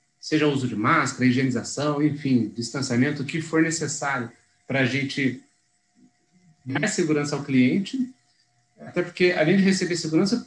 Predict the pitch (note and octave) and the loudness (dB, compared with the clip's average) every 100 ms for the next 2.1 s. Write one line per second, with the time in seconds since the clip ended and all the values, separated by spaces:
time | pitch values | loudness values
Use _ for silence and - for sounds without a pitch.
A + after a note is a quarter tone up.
0 | - F3 F#3 G3+ - - G#3 A3 A#3+ - | -4 0 2 0 0 0 2 4 4 4
1 | B3+ B3 F#3+ G3 D#3+ F#3 F#3+ G3 G3 G3 | 2 2 4 2 2 0 -4 0 0 0
2 | G3+ | -4